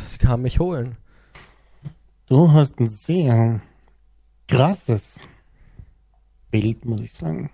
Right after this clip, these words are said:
Speaker 1: Ich hab halt noch nachvollziehbare Ängste als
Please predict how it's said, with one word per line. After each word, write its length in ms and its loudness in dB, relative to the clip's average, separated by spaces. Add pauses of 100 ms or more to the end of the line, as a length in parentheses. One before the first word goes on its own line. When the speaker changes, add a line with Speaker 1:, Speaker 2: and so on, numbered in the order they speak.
(380)
Speaker 1:
Ich 180 -10
hab 120 -4
halt 220 0
noch 220 -6 (180)
nachvollziehbare 920 -2
Ängste 540 -6
als 400 -6